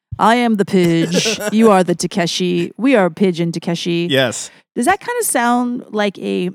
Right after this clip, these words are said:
Speaker 1: um, Japanese anime band? Like,
Speaker 2: No.
Speaker 1: we could be Dashi no Moto.
Speaker 2: <laughs> No, they usually have, like, one American word.
Speaker 1: That is one.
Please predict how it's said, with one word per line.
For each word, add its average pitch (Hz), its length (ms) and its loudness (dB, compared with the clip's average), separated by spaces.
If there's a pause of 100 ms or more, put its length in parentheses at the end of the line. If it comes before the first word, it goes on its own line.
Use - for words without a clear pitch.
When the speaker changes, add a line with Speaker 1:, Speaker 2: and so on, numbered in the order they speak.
(440)
Speaker 1:
um, 180 220 -2
Japanese 190 540 -4
anime 190 380 -4
band? 208 480 -4 (140)
Like, 170 340 -8
Speaker 2:
No. 107 400 -6 (320)
Speaker 1:
we 202 80 -4
could 214 140 -6
be 185 120 -6
Dashi 175 400 -2
no 175 80 -2
Moto. 202 500 -2 (180)
Speaker 2:
<laughs> - 1300 -8
No, 143 200 6
they 147 120 6
usually 160 280 6
have, 139 220 4
like, 123 180 0
one 120 280 0
American 117 500 -2
word. 101 380 -6 (800)
Speaker 1:
That 302 180 6
is 359 160 2
one. 269 300 0